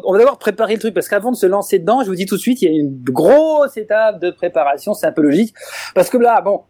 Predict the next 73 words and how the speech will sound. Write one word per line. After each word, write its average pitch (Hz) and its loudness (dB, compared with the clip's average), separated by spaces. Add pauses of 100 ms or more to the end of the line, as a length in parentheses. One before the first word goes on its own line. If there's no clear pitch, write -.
(120)
c'est 226 0
facile, 247 0
il 214 -2
y 190 2
a 170 2
Phil, 226 0
il 208 0
y 202 2
a 170 0
Pof, 226 0
il 170 0
y - 0
a 143 0
Raoulito, 165 0
on 170 0
est 165 2
en, 170 0
complètement 175 -2
drogué 175 0
un 165 -2
soir 175 -2
à 143 -6
trois 160 -4
heures 160 2
du 156 -2
matin, 160 2
on 196 -6
a 143 -6
fumé 160 -4
tout - -8
ce - -10
qu'on 165 0
a 151 0
trouvé 156 0
et 143 -2
tout, 285 0 (380)
et 202 6
on 247 8
dit, 294 0
tiens, 294 -4
si - -2
on 262 2
faisait 226 -2
un 240 0
film, 220 -2
on 214 2
dit, 247 -2 (120)
ouais, 302 4
génial. 220 0
Bah, 160 -2
si - -14
vous 160 -2
croyez 190 2
qu'on 190 -6
part 185 0
de 190 2
là 202 2
et 190 -4
on 175 -6
arrive 175 0
au 180 4
film, 285 2
il 233 2
y - 2
a 170 -2
quand 208 -4
même 226 -4
pas 170 -2
mal 170 -2
d'étapes 180 -2
entre 170 -2
les 165 2
deux. 147 0